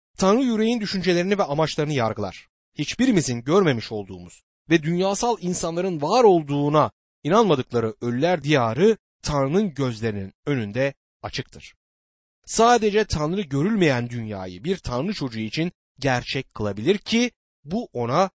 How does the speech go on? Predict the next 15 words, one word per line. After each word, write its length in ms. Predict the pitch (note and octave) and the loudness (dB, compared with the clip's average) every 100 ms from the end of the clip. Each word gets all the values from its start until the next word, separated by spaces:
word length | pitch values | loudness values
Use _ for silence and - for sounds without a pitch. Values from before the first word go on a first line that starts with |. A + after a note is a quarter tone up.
| _ | _
bu 160 | A3 A3 | 0 2
hayat 240 | D3 A2+ | 2 2
hakkında 340 | - C#3+ A2+ G#2+ | -2 -6 -6 -6
gerçek 560 | A#2 C3 - A3 - | 0 0 0 -4 0
bir 200 | E3+ G#3 _ _ - | 2 2 _ _ 0
perspektif 580 | E3 B2+ A#2 G#2 - A#2 | 0 0 -6 -8 -10 -6
verecektir. 640 | G#2 F#2 F2+ - - - _ _ _ _ _ _ | -6 -6 -14 -16 -20 -20 _ _ _ _ _ _
Her 260 | G3 C4 B3 | 0 2 2
şeyin 280 | G#3 G#3+ | 0 -2
sadece 640 | A3+ - A3 E3 B2 F#2+ - _ | 0 4 4 4 0 -6 -14 _
bu 220 | D3+ B3 | -6 -4
hayat 320 | G3+ D3+ G#3 F3 | 2 4 4 4
olduğunu 400 | D3+ C3+ B2+ B2+ | -2 -2 -4 -6
düşünen 340 | - B2 G2+ | -6 -6 -6
kişi 420 | - A2+ A3 B3 | -10 -6 -2 -2